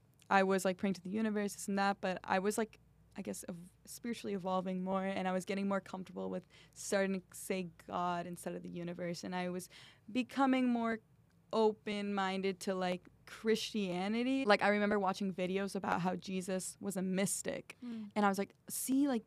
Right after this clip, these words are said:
Speaker 1: this is the truth about Jesus that, like, the Bible isn't teaching."
Speaker 2: Red flag.
Speaker 1: Yeah, yeah, yeah, yeah, yeah.
Speaker 2: <laughs>
Speaker 1: But it tells you everything you, like, it sounds so, it's so
Speaker 2: No, I
Speaker 1: spiritually
Speaker 2: get it.
Speaker 1: seductive. Like, it tells you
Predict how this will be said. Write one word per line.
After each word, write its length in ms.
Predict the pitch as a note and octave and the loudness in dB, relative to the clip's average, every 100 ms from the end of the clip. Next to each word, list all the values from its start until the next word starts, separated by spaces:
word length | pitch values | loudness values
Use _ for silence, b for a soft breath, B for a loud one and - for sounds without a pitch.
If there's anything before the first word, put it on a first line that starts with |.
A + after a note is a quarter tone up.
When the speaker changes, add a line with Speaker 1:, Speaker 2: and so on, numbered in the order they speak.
| - | -2
Speaker 1:
this 240 | D#4+ F4 | -2 0
is 100 | D4 | 0
the 80 | B3+ | 0
truth 220 | - A3+ | 0 0
about 220 | A3 G#3 | 0 -2
Jesus 360 | F#3 G#3 G3+ G#3 | -2 -2 0 0
that, 160 | G#3 G#3 | 0 0
like, 140 | G3 | 0
the 80 | G3+ | 0
Bible 320 | G3+ A3 A3+ | 4 4 4
isn't 340 | - G#3+ G#3+ | 2 0 -2
teaching." 640 | - A#3+ C4+ - F#3 F#3 F#3 | -4 -4 -4 -4 -6 -6 -6
Speaker 2:
Red 200 | G3+ G3+ | -2 -2
flag. 400 | - E3 C#3+ - - | -2 -6 -4 -8 4
Speaker 1:
Yeah, 300 | B3 A#3+ A#3 | 8 12 12
yeah, 160 | A3 G#3 | 12 12
yeah, 140 | F#3+ | 12
yeah, 160 | F#3 F#3 F3+ | 12 12 12
yeah. 60 | F3+ | 12
Speaker 2:
<laughs> 20 | |
Speaker 1:
But 200 | C#4 B3+ | 12 12
it 160 | A#3 - | 6 0
tells 320 | - C4 A#3+ | 0 0 0
you 80 | - - | -6 -4
everything 500 | A#3 A#3+ B3 A#3+ A#3 | -2 0 0 2 2
you, 120 | A#3 | 4
like, 200 | G#3+ G#3 - B | 2 0 -4 B
it 120 | G#3+ - | -6 -2
sounds 380 | - G#3+ G#3 | 2 2 2
so, 260 | - - G3+ | 0 2 4
it's 140 | G#3 G#3+ | 4 6
so 120 | B3 | 4
Speaker 2:
No, 160 | A#3+ B3+ | 4 6
I 60 | |
Speaker 1:
spiritually 260 | A3+ A3 A3+ | 6 6 2
Speaker 2:
get 100 | G#3+ | 2
it. 80 | G3+ | 2
Speaker 1:
seductive. 500 | G3 F#3+ - F#3 F3+ | 4 2 2 4 8
Like, 200 | F#3 G3+ | 8 6
it 80 | |
tells 240 | - G#3 | 2 2
you 80 | G#3 | 0